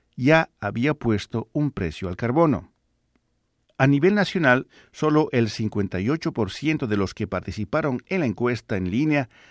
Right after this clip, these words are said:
dijeron que pensaban que el propósito principal de un impuesto al carbono era cambiar el comportamiento de la población, en comparación con el cuarenta y dos por ciento que dijo que el propósito era más bien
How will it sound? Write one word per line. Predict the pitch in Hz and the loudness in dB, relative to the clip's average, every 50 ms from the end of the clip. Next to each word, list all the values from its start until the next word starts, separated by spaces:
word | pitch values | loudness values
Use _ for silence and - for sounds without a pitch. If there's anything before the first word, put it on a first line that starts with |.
| _ _ _ _ | _ _ _ _
dijeron | - 120 110 - 190 185 196 175 117 | -8 -6 0 0 2 2 2 0 0
que | - 139 - | 0 -2 -2
pensaban | - 113 110 107 - - - 170 170 147 113 92 82 78 | 0 0 0 0 -2 0 2 2 2 2 0 -2 -6 -8
que | _ - 101 90 | _ -6 -4 -4
el | 90 87 | -4 -4
propósito | - 98 95 - 107 117 117 - 120 113 - 107 98 | -4 -6 -6 -4 -2 -2 -2 -2 -4 -4 -2 -2 -2
principal | 98 - 175 180 185 151 - 123 113 - - 131 123 110 98 | 0 0 0 0 0 -2 -2 -6 -6 -2 2 2 2 2 2
de | 95 | 0
un | 101 101 | 0 0
impuesto | 98 95 92 - 120 117 107 - - 107 98 - - | 0 -2 -2 0 -2 -2 -2 -2 -4 -8 -8 -8 -2
al | - 185 196 175 | -2 0 0 -2
carbono | - - 107 101 107 123 131 139 139 139 143 _ _ _ _ _ _ _ _ - | -2 -4 -4 -2 0 2 2 2 0 -2 -4 _ _ _ _ _ _ _ _ -4
era | - 147 151 151 143 131 - - - - _ - | 0 2 2 2 2 0 -2 -12 -20 -20 _ -4
cambiar | - 127 120 123 123 123 139 175 190 185 | 0 2 4 4 2 2 2 0 0 0
el | 175 147 | -2 -4
comportamiento | - 139 113 - 110 98 107 98 104 110 123 123 - 123 | -2 -4 -4 -4 -4 -4 -4 -2 0 0 0 0 -2 -2
de | 104 107 | -2 -2
la | 104 98 | -2 -2
población, | - 104 101 104 101 - - 190 185 147 98 - _ _ _ _ _ _ _ _ - | -2 -2 -4 -4 -4 0 2 2 2 2 0 -4 _ _ _ _ _ _ _ _ -8
en | - 135 123 | -4 -4 -2
comparación | - 180 175 - 185 190 180 147 117 - 139 131 131 123 | 0 -2 -2 -2 -2 -2 -2 -2 -2 -2 -2 -2 -2 -2
con | - 131 117 | -2 -2 0
el | 110 101 95 | 0 -2 -2
cuarenta | - 104 101 98 92 95 | -4 -4 -4 -2 -2 -4
y | 95 | -4
dos | 95 101 98 - | -4 -4 -6 -6
por | - 90 - | -8 -12 -10
ciento | - - 143 143 139 - 139 - _ _ _ _ _ _ _ _ | -4 -2 -2 -2 0 -2 -4 -8 _ _ _ _ _ _ _ _
que | - - 98 | -10 -10 -6
dijo | 101 113 113 - 143 123 | -4 -4 -2 -2 -2 -2
que | - 131 | 0 0
el | 117 113 | -2 0
propósito | - 135 127 120 - 170 170 139 143 147 - 151 147 147 | 0 -2 -4 -2 0 0 0 0 0 -2 0 0 0 0
era | - 165 165 170 | 0 -2 0 2
más | 170 175 170 147 | 2 2 0 0
bien | 156 170 170 165 143 - | 2 0 0 0 0 -4